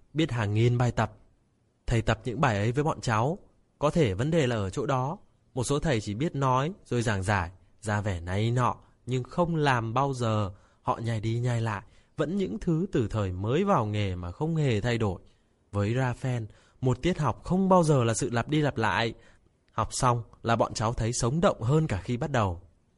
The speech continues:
"Vậy thì cái máy này hoạt động thế nào ấy nhỉ?" "Đơn giản thôi bà, bà cứ ngồi lên rồi đạp, như thể là ngồi xe đạp bình thường ấy." "Bà đã bao giờ đi xe đạp đâu."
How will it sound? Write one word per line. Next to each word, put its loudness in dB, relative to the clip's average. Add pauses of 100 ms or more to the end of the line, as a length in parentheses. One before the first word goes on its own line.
(720)
"Vậy -4
thì -4
cái -6
máy -2
này -2
hoạt -6
động -2
thế -2
nào -2
ấy 0
nhỉ?" -2 (1160)
"Đơn 2
giản 0
thôi 0
bà, 0 (180)
bà 0
cứ -2
ngồi 4
lên 0
rồi 0
đạp, 4 (440)
như 0
thể 4
là -2
ngồi 0
xe 0
đạp -2
bình 0
thường 2
ấy." -2 (680)
"Bà -4
đã -10
bao -2
giờ -4
đi -4
xe -4
đạp -6
đâu." -2